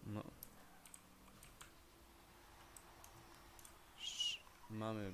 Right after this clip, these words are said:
bramkę, proszę państwa. Pierwsze dotknięcie piłki i od razu bramka. No i tutaj nasz przeciwnik chyba sobie ewidentnie w piłkę nie trafił. A dobra, miał chyba ping. No, znowu chyba nie trafił.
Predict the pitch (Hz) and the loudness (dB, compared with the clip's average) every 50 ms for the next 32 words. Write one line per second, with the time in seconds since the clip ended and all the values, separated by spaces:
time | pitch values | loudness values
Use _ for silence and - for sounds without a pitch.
0 | 92 - - 107 110 107 104 - - 95 - - - - - - - 110 107 98 | 4 4 6 8 8 8 6 4 2 2 0 0 -2 -4 0 4 6 6 8 8
1 | - - - - - - - - - - - - - 123 117 - - - - - | 6 4 2 2 0 0 -2 -2 -2 -2 -2 -2 -2 -4 -4 -6 -8 -2 4 8
2 | - 147 143 147 - - 120 - - - 139 127 120 - - - 139 131 123 - | 10 10 10 10 8 6 6 6 8 10 10 10 10 8 6 10 10 8 8 6
3 | - - - 85 95 110 110 107 - 117 120 117 110 - - - - 110 101 104 | 2 4 6 8 10 10 10 10 10 8 8 8 8 6 4 6 8 8 8 6
4 | 104 - - - - - - - - - - - - - - - - - - - | 4 2 2 0 0 -2 -10 -14 -14 -14 -14 -14 -14 -14 -12 -14 -14 -14 -14 -6
5 | - 131 113 107 107 104 - 113 110 101 - - 127 120 - - 104 104 107 101 | -2 2 2 4 2 4 4 4 4 4 4 4 2 4 6 6 8 8 8 6
6 | - - - - - 101 95 - 107 98 101 98 - - 98 98 98 - - 107 | 4 2 0 0 0 2 2 0 0 0 -2 -4 -2 0 2 4 4 4 4 2
7 | 98 - - - 104 98 101 - 107 101 101 - 104 98 - - - 110 104 - | 2 4 4 2 2 2 2 0 0 0 0 0 -2 -2 -2 0 0 0 2 2
8 | - 104 104 101 - - 110 101 - - - 127 131 135 135 - - - - - | 2 2 2 2 4 4 4 4 4 4 2 2 2 2 0 -4 -10 -14 -16 -14
9 | - - - - 101 95 95 98 101 98 - - 98 95 101 - - - - - | -14 -8 -2 -2 0 2 2 2 2 2 0 0 0 0 -2 -4 -10 -16 -18 -8
10 | - 107 110 92 95 95 101 - - - - 98 110 101 95 - - - 104 98 | -4 0 2 4 4 2 0 -4 -6 -4 -4 0 2 0 0 0 -2 0 0 0
11 | 98 101 107 - - - - - - - - - - - - - - - - - | 0 0 -4 -8 -12 -14 -14 -14 -14 -14 -14 -14 -14 -14 -12 -12 -12 -12 -10 -12
12 | - - - - - - - - - - - - - - - - - - - - | -12 -10 -10 -10 -10 -10 -12 -14 -16 -14 -14 -14 -14 -14 -14 -14 -14 -14 -14 -14
13 | - - - - - - 107 101 98 95 98 - 107 107 107 107 107 104 - - | -12 -12 -10 -10 -2 0 2 4 4 4 4 6 8 8 8 8 6 2 2 2
14 | 98 95 92 101 98 - - - 98 - - - - 101 | 2 4 4 2 0 0 0 0 0 0 0 -2 -2 -2